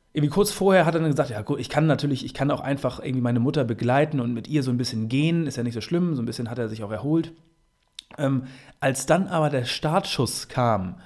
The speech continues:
ähm, hat ihn irgendwie diese, diese, diese Marathon, wer schon mal Marathon gelaufen ist, äh, übrigens, äh, kann ich auch jedem empfehlen, das mal zu machen, so eine unglaubliche Erfahrung. Also als der Startschuss ersch-, äh, ertönt ist, ähm, hat es ihn irgendwie gepackt und er ist einfach losgesprintet, losgelaufen.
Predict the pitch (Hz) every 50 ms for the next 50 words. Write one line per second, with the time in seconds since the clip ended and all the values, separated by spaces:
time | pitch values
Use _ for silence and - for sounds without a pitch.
0 | - - - - - - - - - 143 135 131 127 120 139 151 - 151 160 156
1 | 165 143 143 147 143 139 131 143 131 131 127 123 120 120 123 123 117 - - -
2 | - - - 71 - - - 123 120 143 165 165 160 139 127 110 127 127 - -
3 | 127 120 135 131 135 - 139 131 120 120 117 123 135 135 143 - 120 143 - -
4 | - - - 120 107 107 127 123 - 120 107 107 - - - - - - - -
5 | - - 123 120 - 110 110 120 110 110 107 - 117 120 113 120 113 - - 113
6 | 120 - - 92 - - - _ - - - - - 196 175 143 131 - 120 110
7 | 110 101 - - 107 104 95 104 127 135 131 - - - - - - - - -
8 | - - - 123 135 151 156 - 156 127 - - 139 139 - - 151 - - 139
9 | - - 160 - 147 123 120 113 110 110 120 - - - 151 160 170 165 135 135
10 | 147 - - - - - - - - - - - - - 123 123 127 123 120 120
11 | 117 113 117 120 - - - - 160 156 160 147 - - 175 156 151 156 151 151
12 | 143 135 131 - - - 180 170 - - - 175 143 143 139 131 151 139 131 120
13 | 127 139 139 135 - 147 - - - 120 120 117 104 110 - - 139 151 147 147
14 | 135 110 107 101 107 113 - - -